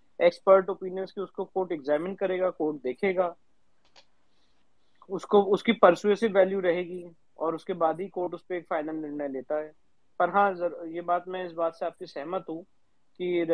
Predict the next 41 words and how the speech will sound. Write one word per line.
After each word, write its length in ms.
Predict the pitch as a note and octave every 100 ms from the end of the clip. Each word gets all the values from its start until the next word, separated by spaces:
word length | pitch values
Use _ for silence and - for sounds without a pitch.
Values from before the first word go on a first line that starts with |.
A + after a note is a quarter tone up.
| D3+
ज्ञान 260 | D#3+ D#3+
व्यापी 260 | F3 E3 F#3
के 80 | F3+
केस 240 | F3 E3
में 120 | F#3 F3
एएसआई 280 | D#3+ F3
सर्वे 280 | E3+ E3+ E3
होना 300 | E3 D3 E3
चाहिए। 480 | F3 F#3 F#3 F3+ E3
एएसआई 260 | D#3+ F3+ F3
सर्वे 300 | F#3 D#3+ F3
का 80 |
order 280 | F3 D3 E3+
भी 120 | F3+
कराया, 300 | F#3+ F3 E3+ F#3 - _ -
कराया 300 | E3 E3 E3+
जा 180 | E3
चुका 280 | D#3+ E3 E3
है। 140 | D#3 D#3 _ _ _ _ -
उसके 260 | D#3+ -
against 260 | F#3 F#3 E3+
मुस्लिम 360 | F3 D#3+ G3 F#3+
पक्ष 260 | F3+ F3
इस 140 | F#3 -
समय 420 | E3+ F3+ F3+ D#3+ _ _ _ _ _ _ _ -
हाई 140 | D#3+
कोर्ट 260 | D#3 F3 E3+
में 160 | F3+ E3+
है 120 | E3+
और 140 | E3+
हाई 140 | E3 D#3
कोर्ट 220 | E3+ D#3+
ने 120 | E3+
stay 220 | - F3+
कर 140 | E3+ E3
रखा 220 | D#3+ E3+
है 40 |
उस 100 | D3+
order 200 | D#3 C#3
को। 260 | C3+ C#3+ C3 _ _ _ _ _ _ _ _ _ _ _ _ _ -
तो 340 | G3 G#3+ G#3+